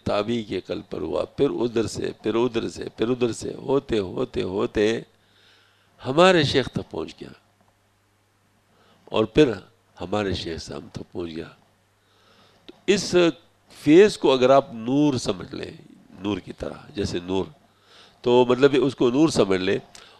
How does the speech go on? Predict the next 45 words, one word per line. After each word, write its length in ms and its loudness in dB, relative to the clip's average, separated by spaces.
और 200 6
ये 140 6
कुलूब 520 2
के 100 4
ज़रिए 320 8
से 140 2
ट्रांसफ़र 400 -2
हो 100 0
रहा 100 -2
है, 180 -16
कुलूब 240 6
के 120 2
ज़रिए 200 2
से 180 0
ट्रांसफ़र 440 -2
हो 100 2
रहा 120 2
है। 60 2
आप 160 4
सब 240 -4
के 120 -8
कल्ब 220 -8
मुबारक 440 -4
से 140 -8
फिर 220 -12
साहबी 360 -4
के, 160 -12
फिर 220 -10
साहबी 340 -2
के 140 -8
उस 160 -10
पे, 160 -8
फिर 200 -8
इसके 260 -10
बाद 180 -4
फिर 160 -8
उस 140 -12
कुलूब 260 4
के 120 4
ज़रिए। 160 -2
तो 60 -10
फरमाया 340 4
ये 200 4
दिल 200 6
से 160 6